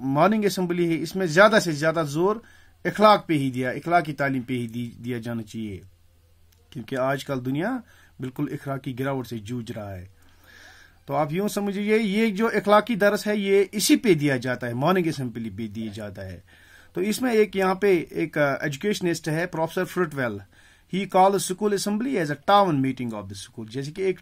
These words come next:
टाउन मीटिंग होती है, एक टाउन होता है, कस्बा होता है, उसमें मीटिंग होती है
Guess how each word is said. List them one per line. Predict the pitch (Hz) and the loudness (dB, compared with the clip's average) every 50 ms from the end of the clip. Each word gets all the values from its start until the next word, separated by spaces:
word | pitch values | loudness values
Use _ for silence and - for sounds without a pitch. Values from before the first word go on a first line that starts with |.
| _ - | _ 6
टाउन | 226 226 226 214 175 151 | 6 6 6 6 2 0
मीटिंग | 139 135 131 123 107 98 | 0 -2 -4 -6 -10 -12
होती | 95 98 95 101 | -12 -14 -14 -14
है, | 95 95 95 92 90 - _ _ _ _ _ _ _ _ _ _ _ _ _ _ _ _ _ - | -14 -16 -16 -18 -20 -20 _ _ _ _ _ _ _ _ _ _ _ _ _ _ _ _ _ -4
एक | 165 151 147 - | -2 -2 0 2
टाउन | 160 156 170 190 196 185 | 2 4 4 4 4 2
होता | 180 180 180 170 | 2 2 2 0
है, | 170 | 0
कस्बा | 165 - 185 180 180 190 214 | 0 0 -2 0 2 2 2
होता | 180 185 185 185 185 | 4 4 2 2 2
है, | 175 170 | 0 0
उसमें | 156 180 180 202 196 | 0 -2 -4 -2 -2
मीटिंग | 185 190 214 190 240 226 | -2 -2 -2 -2 -2 0
होती | 208 202 202 190 220 | 2 2 2 2 0
है | 220 233 240 - - _ _ | -2 -2 -4 -6 -10 _ _